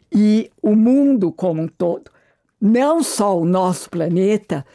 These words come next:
como todas as galáxias.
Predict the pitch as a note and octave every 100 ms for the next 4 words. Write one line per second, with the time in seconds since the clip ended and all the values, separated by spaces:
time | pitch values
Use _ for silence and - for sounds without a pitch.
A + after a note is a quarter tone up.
0 | - _ _ - F#3+ F#3+ F#3 _ _ A3+
1 | G3+ G3+ F#3 F3+ E3 E3+ E3+ E3+ D#3 D3
2 | - - D#3+ -